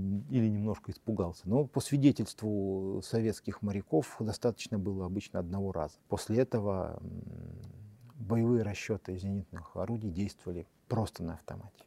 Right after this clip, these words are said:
И пр-, пр-, не было ни путаницы, ни, ни растерянности. Люди действовали так, как им показали. То есть можно сказать на этом примере, что кино воевало не только,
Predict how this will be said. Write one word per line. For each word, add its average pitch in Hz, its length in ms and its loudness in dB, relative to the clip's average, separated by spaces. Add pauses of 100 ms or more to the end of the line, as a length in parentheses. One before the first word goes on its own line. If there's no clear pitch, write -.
(540)
И 127 80 4
пр-, 117 400 0 (100)
пр-, 113 180 -4
не 131 180 10
было 101 220 6
ни 101 120 4
путаницы, 113 720 2
ни, 90 320 -2
ни 90 160 -2
растерянности. 117 720 -2
Люди 110 240 -2
действовали 92 480 -2
так, - 240 -4
как - 180 -10
им 92 100 -2
показали. - 540 -10 (160)
То 120 100 4
есть 127 200 4
можно 113 280 6
сказать 107 380 0
на 113 160 6
этом 101 220 0
примере, 110 580 0 (300)
что - 240 -10
кино 113 680 0 (180)
воевало 117 760 10
не 104 180 2
только, 85 440 0